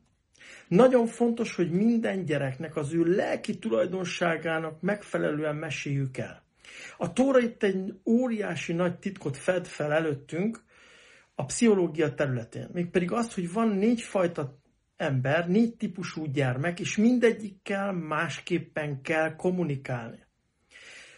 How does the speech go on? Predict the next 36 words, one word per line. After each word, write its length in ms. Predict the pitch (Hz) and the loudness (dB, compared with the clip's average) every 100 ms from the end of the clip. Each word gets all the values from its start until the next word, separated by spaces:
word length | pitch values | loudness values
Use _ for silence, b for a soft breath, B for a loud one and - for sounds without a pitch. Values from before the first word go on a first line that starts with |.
| B | B
Ott 180 | - 240 | 2 2
van 200 | 240 175 | 4 0
például 340 | 208 214 208 175 | 2 2 2 0
az 140 | 139 | -2
okos, 480 | - 131 196 233 - | -4 -2 0 -2 -2
amely 240 | 175 165 | 0 2
egy 160 | 165 165 | 2 2
nagyon 360 | 208 220 202 | 0 0 0
jó 260 | 185 180 180 | 2 0 0
anyag. 480 | - 139 107 117 - - _ _ _ _ _ _ | -2 -2 -2 -6 -16 -20 _ _ _ _ _ _
Kíváncsi, 800 | 190 180 175 165 151 - 165 - | -4 2 2 2 -2 -6 -8 0
érdeklődő, 920 | 165 165 156 - 160 156 147 147 143 B B B - | 0 0 -4 -6 -4 -4 -2 0 -2 B B B -2
olyan, 260 | 269 247 | 2 4
mint 300 | 220 208 180 | 4 2 0
egy 220 | 170 165 - | -2 -2 -4
eszköz, 540 | 202 226 - 170 175 | -2 -2 -4 -2 -2
amit 280 | - 160 - | -2 -6 -2
meg 280 | 190 233 - | 0 -2 -4
kell 380 | - 175 170 - | -4 -2 -2 -2
tölteni 580 | 165 170 165 160 156 | 0 0 0 -4 -4
jó 260 | 147 196 214 | -2 -2 -2
dolgokkal, 640 | 170 151 139 139 - 147 143 | 0 0 0 -4 -4 -2 -2
bőséggel. 760 | 170 208 165 151 127 131 - B B B - | -2 -2 -2 -2 -4 -6 -10 B B B -4
De 80 | |
hogyha 220 | 147 - 135 | -4 -2 0
nem 320 | 151 285 262 | 2 2 2
töltik 460 | 240 208 - 175 | 2 2 0 -8
meg 320 | 160 165 196 160 | -2 0 0 0
a 80 | |
szülők 560 | 135 - 202 180 156 131 | -8 -6 -2 2 2 0
jó 180 | 185 208 | -4 -2
dolgokkal 600 | 196 180 156 135 - 151 | 0 0 -2 -6 -6 -4
ezt 180 | 139 - | -4 -6
az 100 | 160 | -6
okos 320 | 190 160 131 | -4 -6 -4
gyereket, 560 | 143 123 - 208 226 | -4 -4 -2 -4 -4